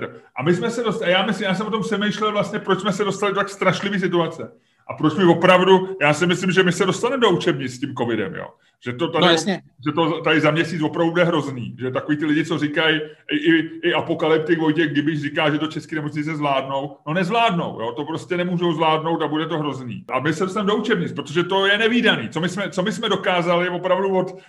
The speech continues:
Speaker 1: bez in covid, jako bez ironie, dojít tu cestu
Speaker 2: No, bez
Speaker 1: do
Speaker 2: in covid s ironií. Jo, jo, jo.
Speaker 1: To je neuvěřitelný. To si myslím, že,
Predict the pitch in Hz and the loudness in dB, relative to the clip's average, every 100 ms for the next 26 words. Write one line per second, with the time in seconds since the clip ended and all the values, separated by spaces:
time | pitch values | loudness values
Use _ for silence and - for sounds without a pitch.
0 | - 147 147 190 190 175 156 165 165 180 | -2 -2 0 -4 0 0 2 2 0 0
1 | 165 165 165 165 147 143 110 - - 120 | 0 2 2 2 2 0 -4 -8 -10 -4
2 | 143 180 - - 165 - - 226 370 233 | -2 -2 -6 -6 -4 0 6 6 8 6
3 | 214 220 240 254 208 208 175 135 139 175 | 8 8 6 6 6 8 6 2 0 2
4 | 196 190 185 180 160 - - 226 - _ | 4 4 2 2 -2 -4 -6 -6 -8 _
5 | 170 190 196 196 170 143 131 117 113 110 | 0 2 2 4 4 4 0 -4 -6 -6
6 | 165 - 311 196 226 202 214 | -6 -2 -2 -2 -2 2 0